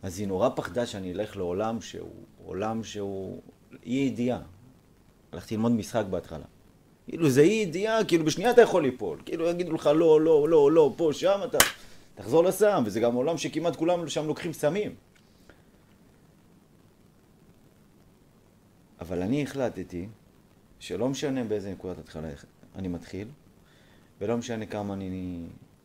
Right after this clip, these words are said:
הערך העצמי שלי נמוך, ולא משנה מה חושבים עליי ואיך יראו אותי, אני קופץ למים, ומתחיל את הדרך, ולא רק זה, אני לא הולך לרחם על עצמי.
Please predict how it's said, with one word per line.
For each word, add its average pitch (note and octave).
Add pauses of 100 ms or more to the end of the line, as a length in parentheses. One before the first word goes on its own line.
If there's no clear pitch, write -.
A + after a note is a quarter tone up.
(460)
הערך G#2
העצמי G#2
שלי G#2+
נמוך, F#2+ (580)
ולא G#2
משנה G#2+
מה G2+
חושבים G2
עליי G2+
ואיך F2+
יראו F#2+
אותי, - (680)
אני G#2
קופץ G2+
למים, A2+ (840)
ומתחיל E2+
את F#2
הדרך, G#2 (1120)
ולא G2+
רק B2
זה, A2 (440)
אני F#2
לא G#2+
הולך B2
לרחם C3
על B2
עצמי. F2